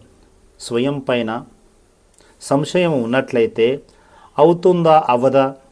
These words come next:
సఫలత లభిస్తుందా లభించదా అని ఆలోచించే వారిని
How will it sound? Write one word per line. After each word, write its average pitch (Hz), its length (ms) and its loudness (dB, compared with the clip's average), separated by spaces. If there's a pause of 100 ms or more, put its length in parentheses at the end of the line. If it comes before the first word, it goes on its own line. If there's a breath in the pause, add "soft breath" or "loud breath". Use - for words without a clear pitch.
(680 soft breath)
సఫలత 170 440 2
లభిస్తుందా 135 680 0
లభించదా 123 720 0 (760)
అని 123 500 0 (140)
ఆలోచించే 139 720 0
వారిని 107 580 -4